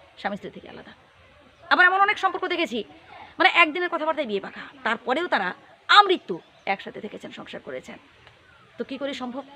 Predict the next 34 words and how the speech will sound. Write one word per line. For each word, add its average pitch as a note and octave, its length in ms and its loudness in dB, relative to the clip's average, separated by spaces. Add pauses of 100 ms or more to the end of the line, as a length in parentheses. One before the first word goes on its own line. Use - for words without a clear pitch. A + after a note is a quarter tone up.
(520)
হ্যাঁ E3+ 120 -8
ভাই, F3+ 140 -12
সম্ভব। A#3+ 360 0 (1000)
এই D4+ 80 4
যে F4 60 -2
বললাম E4+ 260 -2
না, E4+ 140 -2 (160)
অ্যাডজাস্টমেন্ট, C#4+ 560 0 (120)
যত C4+ 200 -2
বেশি D4+ 220 -4
আপনারা D4 260 -8
অ্যাডজাস্ট B3 320 -4
করতে - 180 -10
পারবেন C4+ 220 -4
একে C4+ 180 -4
অপরের B3 180 -12
সাথে, C4 220 -10 (380)
তত G#3+ 180 -2
বেশি G3+ 320 -4
আসলে F#3 260 -10
সুখী - 220 -12
হতে - 120 -14
পারবেন। - 260 -14 (280)
মনের G4 420 8
মিলটাই G#4 280 2
প্রয়োজন G#3 380 0
ভাই। F#3 120 -10 (180)
রক্তের G#3 400 2
সম্পর্ক D4 380 -6
থেকে - 200 -14
বড় A#3+ 160 -4
সম্পর্ক - 480 -10
কী C4+ 80 -10
জানেন? C#4 260 -6